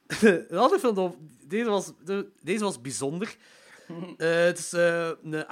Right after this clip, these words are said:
Speaker 1: isolation B-filmachtig iets. Eh, heet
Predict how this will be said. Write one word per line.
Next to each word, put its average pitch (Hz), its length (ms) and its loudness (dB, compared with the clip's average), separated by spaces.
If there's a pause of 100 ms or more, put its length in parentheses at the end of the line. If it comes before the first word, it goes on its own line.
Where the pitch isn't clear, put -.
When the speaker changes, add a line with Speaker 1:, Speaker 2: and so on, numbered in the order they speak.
Speaker 1:
isolation 190 880 0 (520)
B-filmachtig 170 1000 -4
iets. - 340 -12 (460)
Eh, 147 140 -8
heet 156 360 -2